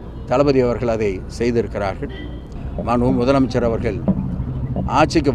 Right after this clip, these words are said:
வந்தவுடனேயே முதல் கையெழுத்தாக போட்டு நம்முடைய தாய்மார்கள்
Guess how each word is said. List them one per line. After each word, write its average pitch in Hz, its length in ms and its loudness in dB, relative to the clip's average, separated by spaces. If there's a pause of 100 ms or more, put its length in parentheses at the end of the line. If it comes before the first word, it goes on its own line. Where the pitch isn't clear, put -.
வந்தவுடனேயே 135 680 4 (320)
முதல் 127 300 2
கையெழுத்தாக 123 500 2 (140)
போட்டு 113 260 0 (1160)
நம்முடைய 123 360 4 (1000)
தாய்மார்கள் 127 600 2